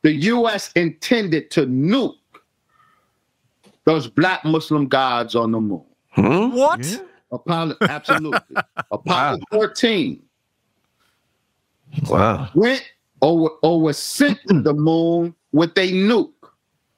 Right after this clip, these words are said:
Speaker 1: Apollo thirteen never made it to the lunar surface.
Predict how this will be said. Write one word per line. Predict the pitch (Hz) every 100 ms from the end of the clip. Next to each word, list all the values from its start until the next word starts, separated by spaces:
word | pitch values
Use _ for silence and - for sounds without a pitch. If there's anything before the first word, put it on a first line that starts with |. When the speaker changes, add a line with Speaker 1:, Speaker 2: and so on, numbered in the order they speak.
| _ -
Speaker 1:
Apollo | 131 - 180 185 180
thirteen | 147 190 175 - 208 196 165 160
never | 196 180
made | 165 160 185 180 160
it | 156 156 -
to | 151
the | 143
lunar | 143 151 143
surface. | 135 - 131 - - - -